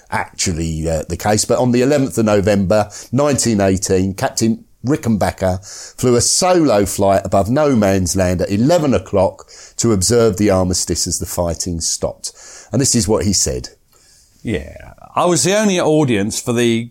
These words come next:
Speaker 2: greatest show ever presented. On both sides of no man's land, the trenches erupted. Brown uniformed men poured out of the American trenches, grey-green uniforms out of the German. From my observer's seat overhead, I watched them throw their helmets in the air, discard their guns,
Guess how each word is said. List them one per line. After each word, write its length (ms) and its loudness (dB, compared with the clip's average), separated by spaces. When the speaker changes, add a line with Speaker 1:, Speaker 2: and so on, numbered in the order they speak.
Speaker 2:
greatest 420 0
show 320 2
ever 240 0
presented. 640 -4
On 100 0
both 220 0
sides 380 0
of 100 0
no 160 2
man's 260 0
land, 200 -2
the 60 -2
trenches 460 -2
erupted. 540 -2
Brown 360 0
uniformed 540 0
men 260 0
poured 360 0
out 260 0
of 60 -6
the 100 2
American 500 0
trenches, 460 -6
grey-green 640 2
uniforms 540 0
out 200 0
of 60 -10
the 120 0
German. 520 -2
From 180 0
my 180 2
observer's 580 0
seat 380 0
overhead, 580 0
I 100 0
watched 280 0
them 160 -2
throw 300 0
their 160 2
helmets 440 0
in 120 -4
the 120 -2
air, 220 2
discard 600 0
their 200 2
guns, 540 -2